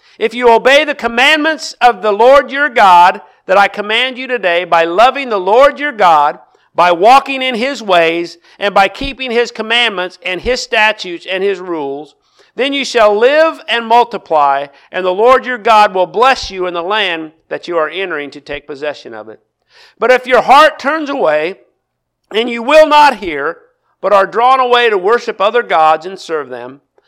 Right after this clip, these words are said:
I declare to you today that you shall surely perish. You shall not live long in the land that you are going over the Jordan to enter and possess. I call heaven and earth to witness against you today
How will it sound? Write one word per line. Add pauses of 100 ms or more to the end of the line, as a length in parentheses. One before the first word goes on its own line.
(160)
I
declare
to
you
today (160)
that
you
shall
surely (220)
perish. (260)
You
shall
not
live
long
in
the
land
that
you
are
going
over
the
Jordan
to
enter
and
possess. (480)
I
call
heaven
and
earth
to
witness
against
you
today